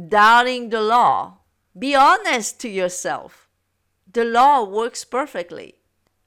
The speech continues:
and it is manifesting in your physical world right now exactly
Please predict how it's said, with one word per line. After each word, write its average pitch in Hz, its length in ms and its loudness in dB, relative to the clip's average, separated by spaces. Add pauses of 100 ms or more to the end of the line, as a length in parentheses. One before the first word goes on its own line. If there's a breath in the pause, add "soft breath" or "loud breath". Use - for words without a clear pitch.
and 208 220 -4
it 214 120 -6
is 214 360 -4
manifesting 208 1000 -8
in 196 180 -10
your 190 240 -6
physical 277 760 -6
world 240 500 0
right 208 500 -4
now 220 600 -4
exactly 190 1200 -4